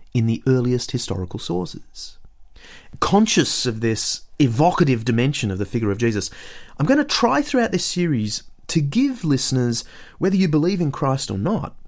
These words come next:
an idea of how these portraits of Jesus have influenced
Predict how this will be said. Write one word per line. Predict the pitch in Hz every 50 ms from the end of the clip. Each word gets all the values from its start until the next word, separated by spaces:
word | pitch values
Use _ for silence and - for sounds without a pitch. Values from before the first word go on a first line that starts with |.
| - - - - -
an | - 147 170
idea | 175 190 190 160 175 226 247 254
of | 254 233 220 175
how | - - - 226 254 277
these | 262 247 247 233 233 233
portraits | - - - - 202 208 202 - - - 196 180 - - -
of | 147 131 117
Jesus | 117 - 123 120 110 107 113 110 - - - - - - - - - - - -
have | - 175 165 - - -
influenced | 202 214 247 240 - - 226 214 214 214 196 - - - - -